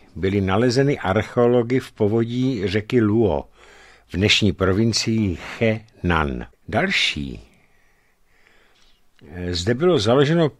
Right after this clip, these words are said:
pěstování prosa a béru italského, ale také jsou důkazy o chovu prasat. Pchejlikanští rolníci z tohoto období již také znali a vyráběli keramiku.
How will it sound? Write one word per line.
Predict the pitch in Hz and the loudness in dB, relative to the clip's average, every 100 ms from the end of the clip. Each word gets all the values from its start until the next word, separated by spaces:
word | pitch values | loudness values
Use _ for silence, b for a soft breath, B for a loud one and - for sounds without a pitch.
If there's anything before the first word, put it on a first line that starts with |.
| - _ _ - | -20 _ _ -2
pěstování | 117 - - 147 151 165 156 | 2 2 2 0 2 2 0
prosa | - 98 87 - 85 82 - _ b b b b b | 0 -2 -2 -4 -4 -6 -8 _ b b b b b
a | 95 | 0
béru | 87 113 127 156 107 | 4 6 6 4 -2
italského, | - 98 90 - - 80 73 67 73 90 - B B B B | -2 -2 -2 -4 -4 -6 -6 -8 -8 -8 -12 B B B B
ale | - 101 98 | -4 -2 2
také | 127 170 170 | 0 0 2
jsou | - 147 | 4 4
důkazy | 110 113 110 147 131 156 | 4 0 4 2 2 -2
o | 98 | -4
chovu | - - 104 127 | -2 0 2 0
prasat. | - 110 101 - - - - _ - | 0 0 0 -4 -8 -16 -20 _ -16
Pchejlikanští | - 151 180 190 208 95 92 - - 80 65 | -4 2 4 4 0 0 0 -2 -4 -4 -4
rolníci | 82 147 190 123 82 - 82 | -2 0 0 0 -4 -6 -8
z | - | -6
tohoto | 90 95 - | -6 -4 -4
období | - 113 139 123 127 | -2 -2 0 0 0
již | 131 123 - | 0 -2 -4
také | 139 - 143 | -6 -2 0
znali | 95 82 92 90 123 101 | 0 -2 0 0 0 -2
a | 92 | -2
vyráběli | 85 92 98 104 113 113 | 0 2 2 2 0 -2
keramiku. | 113 110 104 101 78 - - | -4 -2 0 0 -2 -8 -16